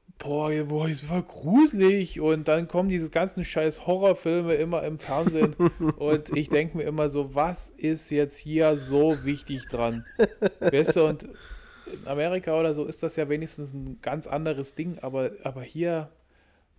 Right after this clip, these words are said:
Speaker 1: boah.
Speaker 2: Ich hab, also bei den, bei den Amis würde ich gerne einige Sachen, würde ich gerne mitnehmen und bei uns ist das immer so ein Abklatsch, ne?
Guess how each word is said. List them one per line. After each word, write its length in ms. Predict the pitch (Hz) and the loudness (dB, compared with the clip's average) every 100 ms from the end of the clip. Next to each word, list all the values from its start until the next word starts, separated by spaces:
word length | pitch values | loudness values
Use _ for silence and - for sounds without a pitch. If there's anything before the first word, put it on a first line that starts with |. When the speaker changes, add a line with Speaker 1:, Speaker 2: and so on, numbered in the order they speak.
| _ | _
Speaker 1:
boah. 600 | 131 131 131 127 123 117 | -14 -10 -8 -8 -8 -6
Speaker 2:
Ich 180 | 127 - | -6 -4
hab, 140 | - - - - | -6 -10 -20 -12
also 240 | - 131 | -6 -4
bei 120 | 127 120 | 0 2
den, 260 | 123 117 | 2 0
bei 100 | 110 | -2
den 140 | 113 113 | -2 -4
Amis 320 | 131 170 156 | -4 -4 -4
würde 120 | 147 143 | -6 -6
ich 80 | |
gerne 240 | - 135 131 | -2 0 0
einige 320 | 127 151 143 | -2 -2 0
Sachen, 640 | 131 135 156 147 143 127 | 0 -2 -2 -2 -4 -6
würde 120 | 127 139 | -6 -4
ich 80 | |
gerne 160 | - 123 | -2 0
mitnehmen 440 | 123 170 180 196 | 0 0 0 0
und 100 | 156 | 0
bei 100 | 131 | -2
uns 220 | 123 143 - | -2 -4 -6
ist 120 | - | -10
das 140 | 135 139 | -10 -6
immer 180 | 139 | -6
so 100 | 131 | -6
ein 80 | 127 | -6
Abklatsch, 560 | 143 - - 123 - - | -8 -12 -8 -8 -8 -8
ne? 160 | 131 | -8